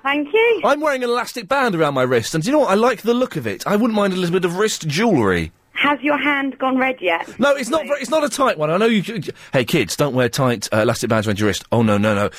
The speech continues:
Speaker 2: It's, it's very, it's very slack, but it
Speaker 1: Oh,
Speaker 2: looks
Speaker 1: that's
Speaker 2: good.
Speaker 1: all right.
Speaker 2: I'm not wearing any underwear today.
Speaker 1: Thanks.
Speaker 2: No, I just, I tell you, it's absolutely true. <laughs> So I've shocked Helen and disgusted Helen. No, sorry, the reason I'm saying that is 'cause it's actually, I'm wearing jeans.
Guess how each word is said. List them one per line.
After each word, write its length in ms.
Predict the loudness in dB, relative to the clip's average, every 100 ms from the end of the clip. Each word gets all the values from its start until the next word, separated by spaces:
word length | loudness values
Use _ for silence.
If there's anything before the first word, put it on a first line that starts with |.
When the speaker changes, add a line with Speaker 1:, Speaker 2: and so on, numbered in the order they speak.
| -8
Speaker 2:
It's, 160 | -4 -2
it's 120 | -2
very, 240 | 0 0 0
it's 140 | -8
very 200 | -4 -2 -2
slack, 640 | -2 0 0 0 -6 -18 -20 -20 -2
but 100 | 0
it 80 | 2
Speaker 1:
Oh, 40 |
Speaker 2:
looks 180 | 2 0
Speaker 1:
that's 60 | 0
Speaker 2:
good. 240 | 0 0
Speaker 1:
all 80 | -4
right. 100 | -12 _ _ _ _ -20 -20 -4 0
Speaker 2:
I'm 60 | 2
not 140 | 2
wearing 260 | 0 0 -2
any 180 | -2 0
underwear 400 | 0 0 -2 -4
today. 400 | -4 -2 0 -2 _ -18 -18 _ _ _ _ -2 0
Speaker 1:
Thanks. 200 | -2 -4 -10 -12 -4
Speaker 2:
No, 160 | 0 2
I 100 | 0
just, 180 | -2 -2
I 100 | -4
tell 140 | -4
you, 40 | -6
it's 80 |
absolutely 320 | -4 -4 -4 0
true. 140 | 0 0 -14
<laughs> 140 | -16
So 160 | -6 -4
I've 60 | -2
shocked 300 | -4 -4 0
Helen 260 | 0 0 -6 -4
and 120 | -2
disgusted 500 | 0 0 -2 0 -2
Helen. 180 | 0 -2 -2 -10 -2
No, 80 |
sorry, 240 | 0 2 0 -4
the 80 | -4
reason 220 | 0 2
I'm 60 | 0
saying 320 | 0 0 2
that 100 | 2
is 80 | 0
'cause 140 | 0
it's 120 | 0 0
actually, 300 | -2 -2 0
I'm 100 | 2
wearing 220 | 2 0
jeans. 300 | -2 -4